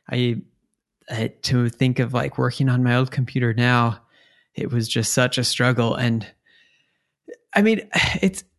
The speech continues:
I do still, um,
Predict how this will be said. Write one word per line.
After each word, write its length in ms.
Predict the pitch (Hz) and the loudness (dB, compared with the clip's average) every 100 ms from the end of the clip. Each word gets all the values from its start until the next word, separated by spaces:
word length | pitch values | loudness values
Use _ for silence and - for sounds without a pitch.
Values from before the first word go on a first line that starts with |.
| _ 175 | _ 2
I 120 | 190 | 4
do 340 | 220 277 262 175 - | 4 4 4 0 -6
still, 600 | - - 180 170 165 156 - _ _ _ _ _ _ _ _ _ 143 | -8 -2 2 4 2 2 -4 _ _ _ _ _ _ _ _ _ 0
um, 400 | 131 123 117 | 2 2 0